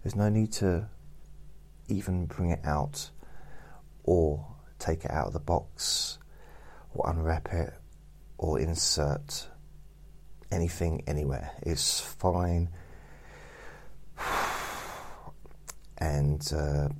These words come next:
you know, ideally, can you please put it in a, in a, a bag?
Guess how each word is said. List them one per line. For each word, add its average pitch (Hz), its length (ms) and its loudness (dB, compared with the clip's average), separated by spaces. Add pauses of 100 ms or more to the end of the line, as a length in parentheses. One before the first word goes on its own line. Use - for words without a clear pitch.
(640)
you 92 100 4
know, 73 320 4
ideally, 87 540 6
can - 220 -2
you 85 80 4
please 85 260 4
put - 180 2
it 69 100 4
in 78 120 4
a, 82 240 4 (1400)
in 73 160 4
a, - 320 2 (100)
a - 80 0
bag? - 540 4